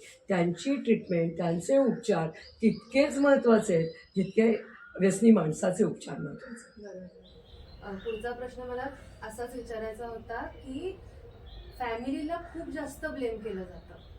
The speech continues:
Speaker 2: ॲडिक्टकडनं. तर तुम्ही म्हणलात कदाचित तो डिफेन्स म्हणून वापरत असतील किंवा कदा-, कदाचित खरंच करत असतील, तर ते घेणंच त्यांना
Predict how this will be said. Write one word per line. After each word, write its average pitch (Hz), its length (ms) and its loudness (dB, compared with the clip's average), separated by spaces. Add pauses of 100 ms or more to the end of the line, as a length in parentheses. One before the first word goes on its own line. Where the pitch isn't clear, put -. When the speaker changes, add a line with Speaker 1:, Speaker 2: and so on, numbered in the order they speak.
(100)
Speaker 2:
ॲडिक्टकडनं. 196 580 -10 (440)
तर 196 100 -10
तुम्ही 208 160 -8
म्हणलात 220 220 -4
कदाचित 226 540 -10
तो 247 100 -12
डिफेन्स 214 400 -8
म्हणून 214 300 -8
वापरत 202 400 -10
असतील 226 340 -10 (120)
किंवा 254 220 -8
कदा-, - 840 -10
कदाचित 277 260 -4 (100)
खरंच 262 340 -8
करत 196 260 -10
असतील, - 520 -10 (280)
तर 294 60 -8
ते 330 200 -8
घेणंच 262 580 -6
त्यांना 311 260 -8